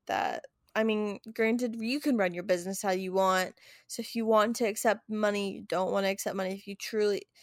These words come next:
people just think that they're the best, and, like, they're not.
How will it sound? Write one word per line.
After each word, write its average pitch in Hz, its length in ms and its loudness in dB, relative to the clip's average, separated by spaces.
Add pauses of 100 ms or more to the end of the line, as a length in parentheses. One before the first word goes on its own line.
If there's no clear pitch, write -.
(240)
people 269 280 0
just 247 340 -2 (320)
think 220 320 4
that 190 240 0
they're 160 160 2
the 170 80 0
best, - 520 -2
and, 208 120 -2
like, 190 240 0 (140)
they're 196 100 2
not. 190 360 4